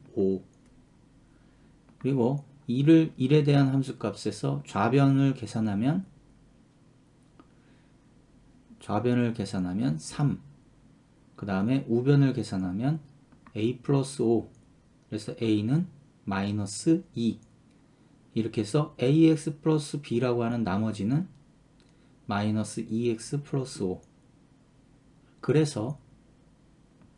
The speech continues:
다항식 fx에서 qx를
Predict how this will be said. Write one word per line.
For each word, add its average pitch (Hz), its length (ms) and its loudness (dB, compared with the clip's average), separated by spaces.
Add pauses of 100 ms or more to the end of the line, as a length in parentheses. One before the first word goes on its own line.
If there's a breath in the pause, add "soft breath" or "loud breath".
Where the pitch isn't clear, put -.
(2000)
다항식 151 560 4
fx에서 120 1400 -2 (1900 soft breath)
qx를 147 960 4